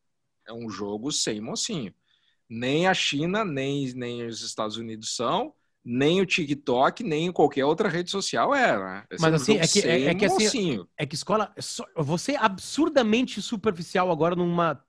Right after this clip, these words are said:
Speaker 2: numa tentativa de linkar coisas, tá? É,
Speaker 1: Hum.
Speaker 2: pra ver como a gente se atrapalha e como a gente abraça, abraça muitas causas, né? É, é, e, e n-, n-, não é por não saber, mas sei lá. Vamos lá. Ah, é,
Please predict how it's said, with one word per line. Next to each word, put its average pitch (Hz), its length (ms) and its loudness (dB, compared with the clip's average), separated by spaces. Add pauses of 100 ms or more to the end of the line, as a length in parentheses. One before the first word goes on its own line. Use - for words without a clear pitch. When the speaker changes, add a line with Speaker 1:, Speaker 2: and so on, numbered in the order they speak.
Speaker 2:
numa 180 200 6
tentativa 220 680 2
de 180 100 2
linkar 175 400 2
coisas, 123 440 -2
tá? 107 180 -6 (640)
É, 135 320 -2
Speaker 1:
Hum. 135 60 -8
Speaker 2:
pra 143 120 -2
ver 170 100 0
como 190 140 -4
a 185 40 2
gente 180 160 -4
se - 80 0
atrapalha 160 440 2
e 160 40 0
como 160 120 0
a 156 40 0
gente 147 80 -2
abraça, 139 340 2
abraça 139 380 -4
muitas 151 340 -2
causas, 131 460 0
né? 120 160 -6 (360)
É, 127 760 -4
é, 160 40 -6
e, 160 440 2
e - 40 6
n-, 165 280 0 (560)
n-, 240 560 -10
não 247 120 -6
é 330 40 -2
por 294 120 -6
não 208 140 0
saber, 127 500 0
mas 120 160 -6
sei 233 100 -8
lá. 208 260 -6 (460)
Vamos 196 180 2
lá. 127 200 2 (260)
Ah, 175 320 -2
é, 170 280 -4